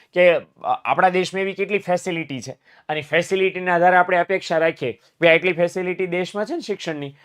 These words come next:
એટલે આટલા વર્ષ તો બાળક શાળામાં ભણવા જવું જ જોઈએ. ઓકે, તો એ, એ કેટલી અપેક્ષા છે એ, અને એમાંથી અપેક્ષા રાખ્યા પછી આપણું કેટલું ભણવા જાય છે બાળકો. આપણા દેશમાં બહુ બધો ડિફરન્સ છે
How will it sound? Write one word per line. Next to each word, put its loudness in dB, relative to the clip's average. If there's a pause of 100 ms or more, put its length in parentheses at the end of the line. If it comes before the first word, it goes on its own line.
(200)
એટલે -2
આટલા 0
વર્ષ 0
તો -2
બાળક 2
શાળામાં -2
ભણવા 0
જવું -2
જ -12
જોઈએ. -10 (400)
ઓકે, -4 (260)
તો 2
એ, 6
એ -2
કેટલી -4
અપેક્ષા 0
છે -8
એ, 0 (180)
અને -2
એમાંથી 0
અપેક્ષા 2
રાખ્યા 6
પછી -2
આપણું -2
કેટલું -4
ભણવા 2
જાય -2
છે -14
બાળકો. -4 (220)
આપણા 0
દેશમાં -2
બહુ 0
બધો 4 (160)
ડિફરન્સ -2
છે -2